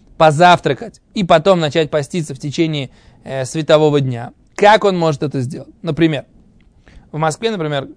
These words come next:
с-, зимой сейчас, это в принципе очень актуально. Человек, когда там, э, с-, очень поздно начинает светать, там, после семи, в семь часов утра еще мамаш, э, темным-темно, мамаш ночь. Теперь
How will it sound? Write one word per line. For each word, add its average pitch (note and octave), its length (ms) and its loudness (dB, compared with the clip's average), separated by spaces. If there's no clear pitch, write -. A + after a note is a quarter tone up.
с-, - 220 -20
зимой D3+ 420 -2
сейчас, C3 300 -14
это D#3+ 160 -18
в - 60 -20
принципе A#3+ 380 -6
очень D#3 220 -6
актуально. D3 500 -2
Человек, F#3 520 0
когда D3+ 580 0
там, D3 320 -14
э, C#3 460 -14
с-, - 120 -20
очень G3 340 0
поздно F3 460 2
начинает D3 460 -10
светать, C#3+ 360 -4
там, - 80 -20
после F#3 300 0
семи, F#3+ 460 -4
в D#3+ 120 -14
семь A3 200 -4
часов F3+ 240 -6
утра F3 300 2
еще D#3+ 800 2
мамаш, D3 760 -6
э, D3 400 -6
темным-темно, E3+ 640 -6
мамаш F3+ 340 2
ночь. D#3 380 0
Теперь - 300 -2